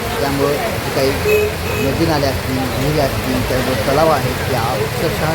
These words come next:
नव्वद टक्के, नव्याण्णव टक्के भरले गेले होते. ज्यावेळेस शेतकऱ्यांनी पेरणी केली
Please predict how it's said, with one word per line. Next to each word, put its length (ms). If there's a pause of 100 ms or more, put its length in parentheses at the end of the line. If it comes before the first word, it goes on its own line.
(160)
नव्वद 340
टक्के, 380
नव्याण्णव 440
टक्के 380
भरले 280
गेले 200
होते. 240 (1160)
ज्यावेळेस 360
शेतकऱ्यांनी 580 (460)
पेरणी 320
केली 420